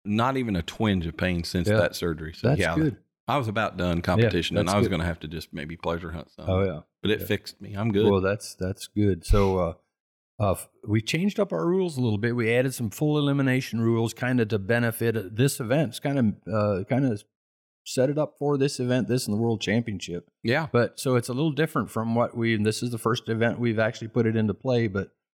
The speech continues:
Speaker 2: I think the feedback's been pretty good.
Speaker 1: Absolutely. I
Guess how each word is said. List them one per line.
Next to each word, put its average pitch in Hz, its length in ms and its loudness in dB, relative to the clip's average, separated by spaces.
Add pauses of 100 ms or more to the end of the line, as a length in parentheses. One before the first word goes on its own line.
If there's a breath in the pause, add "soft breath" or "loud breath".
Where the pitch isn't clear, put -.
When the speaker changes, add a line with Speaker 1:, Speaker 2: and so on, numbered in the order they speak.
Speaker 2:
I 117 40 -10
think 175 160 4
the 101 60 -6
feedback's 180 480 0
been 104 180 0
pretty 107 220 0
good. 165 320 2 (180)
Speaker 1:
Absolutely. 90 580 -2
I 95 160 0